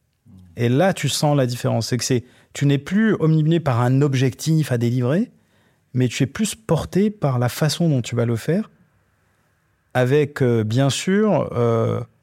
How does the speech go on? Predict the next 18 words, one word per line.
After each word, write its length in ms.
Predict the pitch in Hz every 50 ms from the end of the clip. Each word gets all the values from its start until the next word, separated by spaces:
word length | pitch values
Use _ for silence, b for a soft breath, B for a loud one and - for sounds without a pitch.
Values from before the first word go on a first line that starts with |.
| _ _ _ _ _ _ _ _ _ - 131
euh, 400 | 120 117 110 110 110 107 107 107
le 260 | 110 113 113 117 117
point 280 | 113 - 151 156 156 143
qui 240 | - - 127 120 113
est 20 |
le 100 | 113 110
plus 240 | 107 - - 139 135
important, 480 | 139 127 - 147 131 - - 202 220
c'est 260 | 214 - - - 131 117
la 180 | - - 120
façon 280 | - - 139 - - 190
dont 140 | 165 135 110
tu 140 | - -
arrives 240 | 127 123 151 156 131
à 40 | 113
embarquer 500 | 110 117 123 135 127 - - - 143 135
les 140 | 117 110 107
gens 280 | 104 113 143 202 -